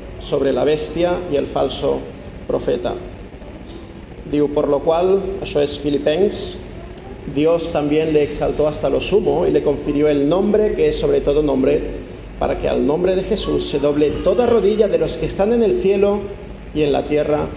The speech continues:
y debajo de la tierra, y toda lengua confiese que Jesucristo es Señor, para gloria de Dios Padre.» Això diu Filipencs. I comenta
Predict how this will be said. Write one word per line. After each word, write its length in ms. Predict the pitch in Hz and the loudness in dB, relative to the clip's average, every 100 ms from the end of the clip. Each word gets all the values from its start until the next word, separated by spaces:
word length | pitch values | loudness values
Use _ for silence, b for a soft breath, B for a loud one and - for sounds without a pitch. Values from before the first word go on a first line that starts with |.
| - | -8
y 80 | 151 | -2
debajo 340 | 135 139 139 143 | 2 0 0 0
de 100 | 135 | 0
la 140 | 123 | 0
tierra, 420 | 151 151 151 156 156 - B B - | 0 2 2 -2 -6 -12 B B -6
y 80 | 151 | -4
toda 260 | 185 202 202 | 0 2 2
lengua 300 | 170 185 180 | 4 2 2
confiese 640 | 147 - 185 - 190 190 | 0 0 0 0 0 -2
que 100 | 147 | -2
Jesucristo 640 | 160 151 143 180 180 180 | -4 -4 -2 2 2 2
es 100 | 170 | 0
Señor, 420 | - 151 175 214 233 - - - - - - | 0 0 2 0 -2 -6 -12 -14 -16 -12 -2
para 220 | 147 135 | 0 2
gloria 480 | 143 156 151 156 151 - - - | 4 2 2 0 -2 -6 -8 -4
de 100 | 123 | 0
Dios 220 | 127 - | 0 0
Padre.» 320 | 120 110 - - - - - - | -2 -2 -4 -8 -14 -14 -14 -12
Això 200 | 143 139 | -4 -2
diu 160 | 135 131 | 0 0
Filipencs. 760 | 147 135 - 135 123 - - - - B B B - | -2 -2 -2 -2 -4 -8 -10 -12 -12 B B B -4
I 60 | 147 | 0
comenta 760 | 156 160 160 151 139 139 - | 0 2 2 2 0 -2 -8